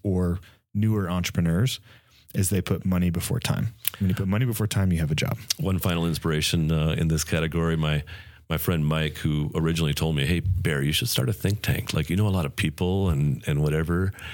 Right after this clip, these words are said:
Speaker 2: And, uh, years in, probably about one of those stories I shared, he was like, "It's okay, Bear. You'll, you'll be all right." I, I didn't really get super motivated until I was super broke either. <laughs>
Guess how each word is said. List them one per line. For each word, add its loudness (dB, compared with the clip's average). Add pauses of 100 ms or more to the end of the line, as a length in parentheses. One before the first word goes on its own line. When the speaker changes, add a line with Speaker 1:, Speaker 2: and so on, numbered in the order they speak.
(380)
Speaker 2:
And, 0
uh, 0 (840)
years 0
in, 2
probably 2
about 0
one 2
of 2
those 2
stories 2
I 0
shared, 0
he 0
was 0
like, 0
"It's -2
okay, 0
Bear. 0
You'll, 0 (400)
you'll 2
be 2
all 0
right." 0
I, -2
I 2
didn't 2
really 2
get 0
super 0
motivated 2
until 0
I 2
was 0
super 0
broke 0
either. -2
<laughs> 0